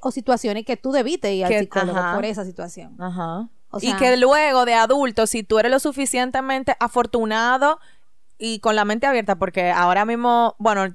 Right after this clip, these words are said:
Speaker 2: ya no tanto, en verdad, hace unos años era muy tabú el tema.
Speaker 1: Ujú.
Speaker 2: Si tú eres lo suficientemente afortunado, tú vienes a trabajar esas cosas que te pasaron de niño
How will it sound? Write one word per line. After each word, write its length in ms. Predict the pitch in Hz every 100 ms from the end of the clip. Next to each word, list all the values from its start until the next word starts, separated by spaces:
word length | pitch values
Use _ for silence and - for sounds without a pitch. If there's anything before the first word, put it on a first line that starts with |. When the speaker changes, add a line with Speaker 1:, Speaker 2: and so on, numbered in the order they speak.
| -
Speaker 2:
ya 180 | 233 311
no 140 | 302
tanto, 300 | 190 170 175
en 80 | 170
verdad, 220 | 160 156
hace 140 | 160 214
unos 180 | 240
años 240 | 233 240 233
era 120 | 233
muy 160 | 233 233
tabú 360 | 240 208 185
el 120 | 180 175
tema. 380 | 180 156 156 - -
Speaker 1:
Ujú. 420 | 240 220 196 196 247 - -
Speaker 2:
Si 180 | - 247
tú 80 | 247
eres 100 | 269
lo 60 |
suficientemente 600 | 330 339 320 311 320 302 302
afortunado, 500 | 294 294 240 208 208
tú 200 | 247 262
vienes 240 | 285 330
a 40 | 330
trabajar 480 | 330 302 254 262 370
esas 340 | 415 440 -
cosas 320 | - 370 349
que 120 | 311
te 220 | 320 285 277
pasaron 500 | 269 247 233 262 285
de 140 | 269
niño 480 | 220 185 175 175